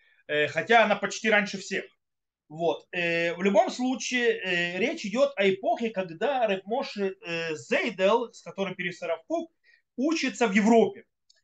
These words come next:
И, и, и, в принципе, он переписывается с Равом Куком,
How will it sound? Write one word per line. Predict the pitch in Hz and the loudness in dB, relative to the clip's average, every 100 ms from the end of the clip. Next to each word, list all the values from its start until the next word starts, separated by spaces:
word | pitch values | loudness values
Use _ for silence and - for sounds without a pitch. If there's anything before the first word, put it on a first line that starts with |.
| _ _ _ - | _ _ _ -8
И, | 185 185 185 185 185 180 175 175 - _ _ _ _ _ _ _ | -2 0 2 2 2 2 0 -4 -8 _ _ _ _ _ _ _
и, | 185 170 165 165 160 160 160 160 160 156 156 - _ | -8 -4 -2 -2 -2 0 -2 -2 -2 -4 -6 -12 _
и, | 170 | -12
в | 175 | -8
принципе, | 226 302 392 202 226 | -2 -2 -2 0 0
он | 196 | 2
переписывается | 220 220 233 208 | 0 0 -4 -4
с | 190 | 2
Равом | 208 190 185 | 4 4 0
Куком, | - 330 - 254 262 | 0 0 2 0 0